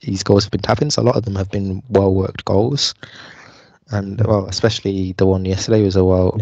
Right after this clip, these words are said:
Speaker 2: Yeah.
Speaker 1: uh, well-struck goal, so.
Speaker 2: The second one was pure counter-attacking brilliance.
Speaker 1: Yeah, it was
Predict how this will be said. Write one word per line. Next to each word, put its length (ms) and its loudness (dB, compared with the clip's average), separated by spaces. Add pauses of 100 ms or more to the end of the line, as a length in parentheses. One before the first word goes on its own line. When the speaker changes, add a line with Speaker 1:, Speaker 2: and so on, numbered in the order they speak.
Speaker 2:
Yeah. 280 2
Speaker 1:
uh, 40 -2
well-struck 540 -2
goal, 240 -6
so. 260 -4 (500)
Speaker 2:
The 100 -6
second 360 2
one 180 0
was 200 -8 (460)
pure 260 0
counter-attacking 840 -4
brilliance. 500 -8
Speaker 1:
Yeah, 160 -8 (560)
it 80 -20
was 100 -20